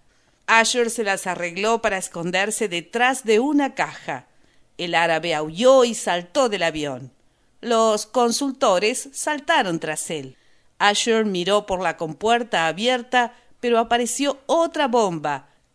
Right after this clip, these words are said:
y de nuevo volvió a coger los misiles antimisil y empezó a lanzarlas.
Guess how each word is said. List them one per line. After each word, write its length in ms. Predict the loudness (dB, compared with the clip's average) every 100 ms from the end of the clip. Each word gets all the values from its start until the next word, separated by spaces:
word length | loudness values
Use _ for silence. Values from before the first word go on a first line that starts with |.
| -4
y 140 | 0
de 120 | 2
nuevo 320 | 4 4 2 2
volvió 400 | 0 -2 0 0
a 120 | 0
coger 360 | -6 -2 0
los 180 | 0 -2
misiles 640 | -4 -4 -4 -4 -4 -6
antimisil 1000 | -6 -8 -8 -8 -6 -2 0 0 -4 _ -8
y 140 | 0
empezó 640 | 0 0 -6 -6 -2 0 2
a 60 |
lanzarlas. 920 | 0 -4 -4 -4 -4 -10 -12 -12 -16